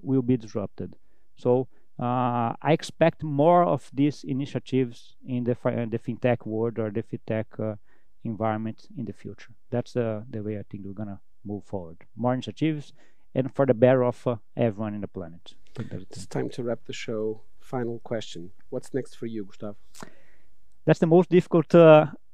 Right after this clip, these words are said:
Speaker 1: uh, question and answer on this <laughs> podcast, I would say. I would expect myself to s-,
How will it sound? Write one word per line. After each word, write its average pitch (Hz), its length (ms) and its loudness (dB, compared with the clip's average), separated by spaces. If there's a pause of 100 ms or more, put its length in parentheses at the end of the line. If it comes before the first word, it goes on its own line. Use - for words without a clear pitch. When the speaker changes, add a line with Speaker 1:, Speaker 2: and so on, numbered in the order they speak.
(100)
Speaker 1:
uh, 135 420 4 (800)
question 147 400 10
and 135 160 4
answer 160 440 4 (120)
on 127 180 -2
this 143 220 4
<laughs> - 140 6
podcast, 135 440 6
I 135 40 0
would 123 80 -2
say. 143 280 2 (680)
I 180 120 8
would 202 160 6
expect 165 400 2
myself 151 480 2
to 127 180 -6 (120)
s-, - 180 -16